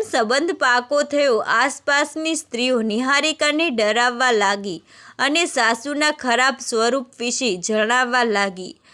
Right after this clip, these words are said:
આ જ રીતે એક દિવસ તેની સહેલી રેશમાનો ફોન આવ્યો, જેના લગ્ન બે વર્ષ પહેલાં થયા હતા.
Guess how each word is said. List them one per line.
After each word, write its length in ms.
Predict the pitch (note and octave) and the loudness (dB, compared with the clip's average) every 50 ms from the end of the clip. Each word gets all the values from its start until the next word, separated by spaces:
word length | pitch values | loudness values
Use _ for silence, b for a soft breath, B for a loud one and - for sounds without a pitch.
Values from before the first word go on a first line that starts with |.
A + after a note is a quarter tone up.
| B B B B | B B B B
આ 220 | - B3 C4+ D4 E4 | 2 2 4 4 2
જ 140 | D4+ D#4 F4+ | 0 -2 -2
રીતે 460 | F4+ E4+ E4+ E4 E4 - E4+ D#4+ C4+ | 0 0 0 0 0 0 0 2 0
એક 400 | - G#2+ G#3+ C4 C#4+ D#4 C#4 C4 | 0 -2 -2 -2 0 0 0 -2
દિવસ 420 | B3+ B3 C#4+ D4 D4 D4+ D#4 D#4 - - | -4 -4 -2 0 2 0 0 -2 -4 -2
તેની 320 | B3+ B3+ B3+ C4 D4+ D#4 | 0 0 0 0 0 -2
સહેલી 680 | D4 - B3+ A3+ B3+ B3+ C4 B3+ A#3+ G3+ F#3 G3+ G3+ | -2 -2 0 0 2 2 0 0 0 -4 -6 -8 -4
રેશમાનો 680 | G3 G#3 A3 B3 B3 - D4 D4 D4 D4 D4 D4+ D4+ D4+ | -2 0 0 0 0 -2 -2 0 0 0 2 2 0 -2
ફોન 380 | - - B3 A3+ A3 A3 F#3+ | -2 -2 0 0 0 0 0
આવ્યો, 320 | F3+ F3+ F3 E3+ F3 - - - b b b b b b b | -2 -2 -2 -4 -8 -12 -14 -18 b b b b b b b
જેના 400 | - A#3 B3+ C4+ C#4+ D#4+ F4 F#4 | -2 0 2 2 2 2 2 2
લગ્ન 420 | F4+ D#4 C4+ C4+ B3+ C4+ D4+ D#4 | 2 2 0 0 0 0 0 0
બે 280 | D4 A3+ A#3 A#3+ C#4 D#4 | 0 2 2 2 2 2
વર્ષ 380 | C#4+ C4+ C#4+ D4+ D4 - - - | 2 2 0 0 0 -2 -4 -2
પહેલાં 400 | A#3+ A3+ A#3+ B3 B3 A#3 G#3 F#3+ | 0 0 0 2 0 0 0 -2
થયા 380 | - - A3+ G#3 A3+ A#3 A3+ | -2 -2 0 0 2 2 2
હતા. 460 | G#3+ G#3+ F3+ - - - F3 - G#3+ | 0 -2 -4 -8 -8 -8 -10 -10 -10